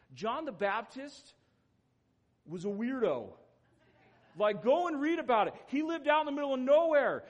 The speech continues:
He ate bugs. He wore itchy clothes.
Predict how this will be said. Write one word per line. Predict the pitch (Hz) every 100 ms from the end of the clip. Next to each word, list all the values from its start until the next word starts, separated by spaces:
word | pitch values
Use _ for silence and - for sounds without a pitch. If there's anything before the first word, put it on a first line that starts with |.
| -
He | 262 294
ate | 277 311 285 214
bugs. | 294 285 233 233 214 -
He | 247
wore | 262 269 269 262 -
itchy | 277 - 262
clothes. | - 254 285 302 220 127 -